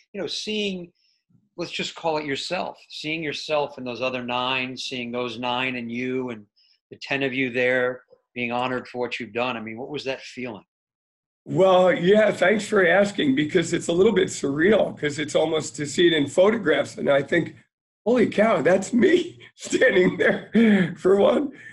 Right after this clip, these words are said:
Speaker 2: But I also, one of the things that stood out the most was I was in the company of heroes. Here's this young boy going through so much in his family, and,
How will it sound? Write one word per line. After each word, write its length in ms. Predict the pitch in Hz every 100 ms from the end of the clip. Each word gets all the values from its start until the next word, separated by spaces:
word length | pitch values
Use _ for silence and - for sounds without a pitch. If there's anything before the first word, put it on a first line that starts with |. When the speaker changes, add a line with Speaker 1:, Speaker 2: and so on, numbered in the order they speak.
| _ 151
Speaker 2:
But 100 | 220
I 120 | 220
also, 380 | 233 285 - 202 - - 190
one 280 | 175 247
of 140 | 262 180
the 100 | 175
things 240 | - 170
that 140 | 165 -
stood 260 | - 185
out 160 | 165 160
the 60 | 151
most 360 | 147 147 -
was 160 | 131 120
I 100 | 135
was 320 | 143 123 - 170
in 180 | 190
the 80 | 202
company 420 | 202 156 - 143
of 80 | 131
heroes. 580 | 120 156 131 113 120 - -
Here's 200 | 143 143
this 160 | - -
young 220 | 143 139
boy 320 | 139 143 139
going 220 | 143 139
through 180 | - 127
so 180 | - 143
much 240 | 139 131 -
in 120 | 135
his 200 | - -
family, 480 | 139 139 147 151
and, 100 | -